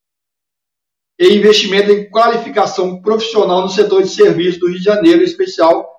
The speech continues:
para ensino de línguas, em parceria pu-, privada com cursos de idioma, preferencialmente online e também em parcerias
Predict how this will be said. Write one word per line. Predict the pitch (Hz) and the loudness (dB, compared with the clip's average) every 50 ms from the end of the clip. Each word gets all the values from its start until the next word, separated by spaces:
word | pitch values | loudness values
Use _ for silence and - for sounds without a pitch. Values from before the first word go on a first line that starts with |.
| _ _ _ _ | _ _ _ _
para | 175 175 | -4 -2
ensino | 180 170 - 202 190 196 202 | -2 -2 -4 -6 -6 -6 -4
de | 190 220 | -4 -4
línguas, | 214 196 196 208 208 175 135 117 107 - - _ _ _ _ _ _ _ _ _ _ _ _ _ _ _ _ _ _ _ - | -2 0 2 2 2 2 0 -2 -6 -6 -10 _ _ _ _ _ _ _ _ _ _ _ _ _ _ _ _ _ _ _ -8
em | 165 165 | -6 -2
parceria | 165 - 226 226 196 170 175 180 202 190 190 - | 0 0 0 2 2 0 2 2 2 0 0 -2
pu-, | 196 202 202 202 - - - - | -2 -4 -4 -4 -6 -12 -16 -12
privada | - 196 190 160 151 156 160 170 170 170 170 - | -8 -6 -6 -2 0 2 2 2 2 0 -2 -4
com | 208 202 185 - - | -4 -6 -6 -6 -6
cursos | 190 202 214 202 - 185 180 185 | -4 -2 -2 -2 -2 -6 -8 -8
de | 202 | -8
idioma, | 196 - 208 180 170 160 143 - - - - _ _ _ _ _ _ _ _ - | -6 -2 2 2 4 4 2 0 -4 -6 -10 _ _ _ _ _ _ _ _ 0
preferencialmente | 185 208 214 214 - - - 185 180 185 185 - - 185 160 165 170 175 - - 220 | 2 2 2 2 0 -2 -2 0 0 0 -2 -2 -2 -2 -2 0 -2 -2 -4 -4 -4
online | 220 208 175 170 170 175 196 202 | -2 0 0 0 0 0 -2 -4
e | |
também | - 220 208 175 - 185 196 | -4 -4 -4 -2 -4 -4 -4
em | 196 - | -6 -6
parcerias | 202 202 196 - 214 175 170 175 185 202 | -6 -6 -2 0 0 0 0 -2 -4 -6